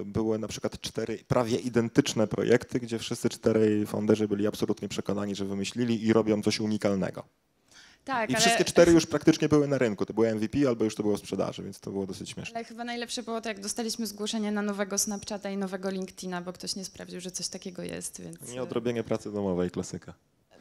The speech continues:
Speaker 2: Tak.
Speaker 1: E, najważniejszy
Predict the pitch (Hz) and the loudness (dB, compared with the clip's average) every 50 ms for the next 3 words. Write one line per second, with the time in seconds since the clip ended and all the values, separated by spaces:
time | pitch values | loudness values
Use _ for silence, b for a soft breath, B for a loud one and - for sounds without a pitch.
0 | - - 208 180 175 - _ _ _ _ _ _ _ _ _ - 101 104 104 101 | -20 -20 -20 -20 -20 -20 _ _ _ _ _ _ _ _ _ -10 -8 -8 -6 -6
1 | 101 101 98 92 98 - _ - 107 110 123 127 139 143 123 131 123 117 120 135 | -6 -6 -6 -6 -10 -12 _ -12 -4 0 2 4 4 4 4 4 2 2 2 0
2 | 143 160 190 196 - - - - - 135 127 127 123 120 120 123 - | 2 2 2 2 2 0 0 -2 -4 -4 -4 -2 -4 -4 -4 -6 -10